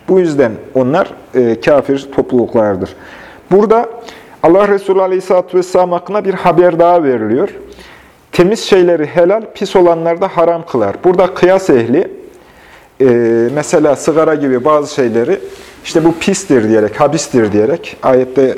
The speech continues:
habis ifadesi, habait ifadesi geçiyor. Sigara habistir diyerek onda haramlar kapsamında bu ayeti delil getiriyorlar. Bu, e, Allah'a ve Resulüne iftiradır.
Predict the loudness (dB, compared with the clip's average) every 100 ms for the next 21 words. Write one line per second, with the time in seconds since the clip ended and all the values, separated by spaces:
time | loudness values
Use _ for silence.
0 | -8 -4 -2 0 -2 -8 -4 0 0 0
1 | -4 -10 -8 -4 0 2 0 -4 -10 -6
2 | -2 0 0 0 -2 0 -4 -4 -14 -16
3 | -4 0 2 0 -2 -6 -4 -2 0 0
4 | 0 -2 -8 -8 -2 0 0 0 2 2
5 | 2 0 0 -6 -16 -20 _ -4 -2 0
6 | 0 0 0 2 4 4 2 -2 -4 -6
7 | -16 -20 _ 2 2 2 0 -2 -2 0
8 | -2 -4 -12 -20 -20 -2 0 0 -2 -12
9 | -20 -20 -20 -20 _ 2 4 2 -2 -8
10 | -4 0 2 2 2 -2 -2 -2 -4 -4
11 | -6 -4 -4 -2 2 4 4 0